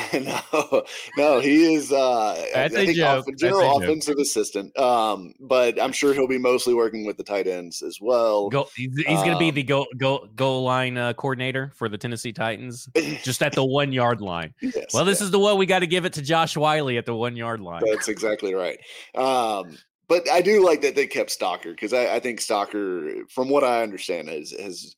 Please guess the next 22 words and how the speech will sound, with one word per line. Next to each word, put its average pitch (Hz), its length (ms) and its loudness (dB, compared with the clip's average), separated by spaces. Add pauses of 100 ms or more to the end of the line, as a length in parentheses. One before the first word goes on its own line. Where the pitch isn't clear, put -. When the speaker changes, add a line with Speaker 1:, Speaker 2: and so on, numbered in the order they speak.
Speaker 1:
earned 107 360 -4
strong 98 360 -4
reviews 87 500 -8
early 82 380 -4
on 85 300 -6
as 80 140 -6
a 78 60 -14
coach 85 580 -4
and, 82 320 -2
uh, 69 380 -2
could 440 140 6
have 170 160 4
a 127 80 2
future 113 480 0
here, 90 340 -2 (480)
um, 82 540 -4
as 95 180 -4
well. 87 280 -2
So, 76 440 -2
yeah, 90 140 -4
I, 69 300 -6
I - 40 -8